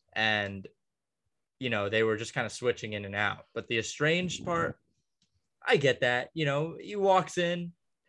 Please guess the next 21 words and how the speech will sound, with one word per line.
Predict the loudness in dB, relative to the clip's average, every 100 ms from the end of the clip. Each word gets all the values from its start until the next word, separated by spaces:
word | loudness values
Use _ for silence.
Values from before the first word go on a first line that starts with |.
| _ -8
Imagine | 2 4 4 2
walking | 4 4 2 -2
into | -2 -2 -2
a | -4
place | -2 -2 -2 -4
and | -6 -4
being | -4 -2
like, | 0
"Hey, | 4 6
let | 4
me | 0
get | 0 0
this | -2 -2
burger, | 4 4 4 2 0 -2 _ _ -4
and | 0
I | 2
also | 2 2
have | -2
a |
military | 0 -2 0 0 -2
discount." | -4 -8 -6 -6 -6